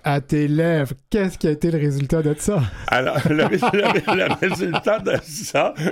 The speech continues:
Speaker 2: a été, premièrement, que on a continué à m-, à m'approcher pour les mêmes rôles qu'avant.
Speaker 1: Ouais.
Speaker 2: Ensuite, euh, euh, j'ai continué à faire des voix, euh, y, y compris de
Speaker 1: De,
Speaker 2: ce
Speaker 1: de
Speaker 2: genre
Speaker 1: la
Speaker 2: de
Speaker 1: moteur.
Speaker 2: produit.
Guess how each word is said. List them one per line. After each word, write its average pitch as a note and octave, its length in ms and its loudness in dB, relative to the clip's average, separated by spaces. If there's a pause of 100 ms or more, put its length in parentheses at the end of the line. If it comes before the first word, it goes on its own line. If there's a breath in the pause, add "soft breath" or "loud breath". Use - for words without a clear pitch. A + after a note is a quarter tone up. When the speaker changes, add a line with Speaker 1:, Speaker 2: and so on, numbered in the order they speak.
(160)
Speaker 2:
a D#3 160 0
été, A#2+ 320 -4
premièrement, B2 680 -4
que B2 260 -2 (300 loud breath)
on A#2+ 120 -2
a A#2+ 60 0
continué C#3 540 -4
à C3+ 80 0
m-, A2+ 240 -4 (480)
à A2 80 -6
m'approcher A#2+ 500 -4
pour G#2 160 -4
les G2+ 120 -4
mêmes A#2+ 340 -2
rôles A#2+ 240 -4
qu'avant. F2 520 -4 (220 loud breath)
Speaker 1:
Ouais. B2+ 80 -8 (240 loud breath)
Speaker 2:
Ensuite, B2+ 800 -2
euh, A2+ 280 0
euh, G2+ 540 0
j'ai A2+ 180 -4
continué A#2+ 380 -4
à B2 80 -2
faire A#2 220 -4
des A2 140 -4
voix, G2 360 -4 (400)
euh, G2+ 400 -2
y, A#2+ 220 -4
y A2 40 -8
compris A2+ 520 -4
de - 80 -8
Speaker 1:
De, - 60 -4
Speaker 2:
ce F3+ 100 -2
Speaker 1:
de C#3+ 80 -2
Speaker 2:
genre D#3+ 160 2
Speaker 1:
la E3 80 2
Speaker 2:
de E3 40 -2
Speaker 1:
moteur. E3+ 300 0
Speaker 2:
produit. G3 220 -2